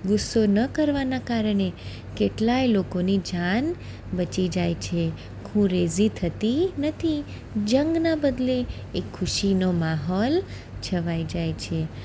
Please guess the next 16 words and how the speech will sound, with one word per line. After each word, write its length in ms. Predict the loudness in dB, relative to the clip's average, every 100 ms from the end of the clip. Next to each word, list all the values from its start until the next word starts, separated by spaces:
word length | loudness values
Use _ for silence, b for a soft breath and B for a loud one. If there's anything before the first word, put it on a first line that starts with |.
| B B B -4
અલ્લાહ 280 | 0 2 2
સુબ્હાનહુ 600 | -2 -2 0 0 0 0
વ 60 |
તઆલા 460 | -2 0 2 2 0 -2 B B
આપણને 400 | -6 0 0 0
પણ 200 | 0 -4
તૌફીક 540 | 0 0 0 0 0 0
આપે 280 | 0 0 -2 B B -8
કે 180 | -2 0
આપણે 440 | 0 0 2 2 B B -4
આ 120 | 0
ગુસ્સા 680 | 2 0 -2 0 0 2 0 B B -4
જેવી 500 | 2 4 4 2 0 -4 -12 -14 -14 -14 -14 -16 -16 -14 -14 -14 -12 -12 -12 -14 -14 -4 0 2
બીમારી, 920 | 4 4 4 2 2 0 0 0 2
રૂહાની 580 | 4 4 2 0 0 0
બીમારીથી 920 | 0 0 0 0 -2 -4 -2 -2